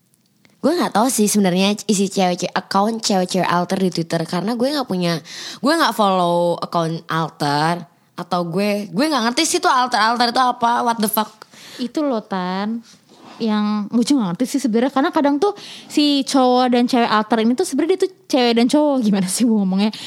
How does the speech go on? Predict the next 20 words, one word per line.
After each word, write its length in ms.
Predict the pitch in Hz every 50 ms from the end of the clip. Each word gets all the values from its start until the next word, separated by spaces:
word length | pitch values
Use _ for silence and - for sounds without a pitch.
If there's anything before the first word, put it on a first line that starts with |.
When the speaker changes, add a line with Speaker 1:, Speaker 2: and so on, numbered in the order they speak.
| - - -
Speaker 2:
Kayak 160 | - - 240 240
Speaker 1:
Iya, 0 |
Speaker 2:
misalnya, 320 | 254 262 285 277 - 226
Speaker 1:
iya, 140 | 220 214 196
ngerti, 60 | 196 185 180 175 -
ngerti. 40 | 170 156
Speaker 2:
ngerti 160 | 151 277 302
kan? 120 | 285 294 294
Kayak 120 | 302 269
misalnya 200 | - 302 294 311
gue 100 | 294 392 359
Manda, 340 | 339 285 247 240 240 262 -
padahal 240 | - - 269 294 294
sebenarnya 260 | 294 262 339 370 302
gue 120 | 269 330 -
tuh 220 | - 370 370 381 359 - - - _ _ _ _
Mandra 440 | - 233 233 240 254 254 277 285 -
gitu. 320 | - 208 202 175 - 180 180 190 180 - _ - - -
<laughs> 300 | - - 139 - - - -
Kayak 260 | 202 208 226 190 190